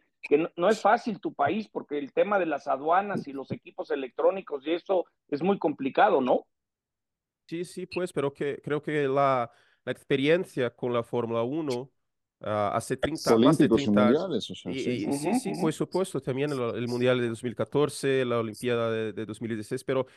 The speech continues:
Speaker 2: la experiencia acá en São Paulo con la Fórmula uno, hace treinta años tenemos una, una carrera de, de, de Fórmula uno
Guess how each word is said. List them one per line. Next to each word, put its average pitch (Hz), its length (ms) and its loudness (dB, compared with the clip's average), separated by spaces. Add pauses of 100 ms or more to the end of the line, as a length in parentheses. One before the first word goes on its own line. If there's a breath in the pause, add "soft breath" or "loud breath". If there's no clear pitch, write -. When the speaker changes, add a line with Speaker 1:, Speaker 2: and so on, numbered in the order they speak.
(240 soft breath)
Speaker 2:
la 127 80 2
experiencia 143 420 0
acá 175 200 -2
en 175 80 -2
São 151 200 -4
Paulo 147 480 0 (400)
con 139 240 -6
la 135 80 0
Fórmula 131 360 0
uno, 151 240 0
hace 131 180 -6
treinta 143 380 -2
años 131 280 -2
tenemos 123 420 -4
una, 123 280 -2
una 120 160 -4
carrera 123 460 -4
de, 113 200 -4
de, 113 140 -6
de 110 80 -6
Fórmula 117 300 -4
uno 135 320 -4